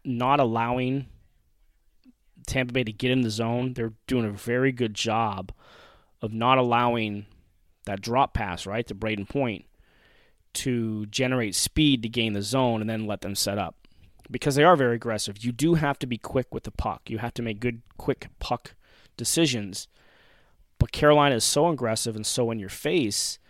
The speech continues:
that they're not gonna let you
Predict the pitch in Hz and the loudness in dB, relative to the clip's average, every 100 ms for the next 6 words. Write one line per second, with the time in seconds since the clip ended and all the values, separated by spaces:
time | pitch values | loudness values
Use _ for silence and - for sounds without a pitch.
0 | - - - _ - - _ _ _ _ | -20 -20 -20 _ -20 -20 _ _ _ _
1 | _ - 117 151 170 165 151 123 131 151 | _ -6 0 2 4 2 2 2 2 2
2 | - 127 110 107 | 2 2 2 -2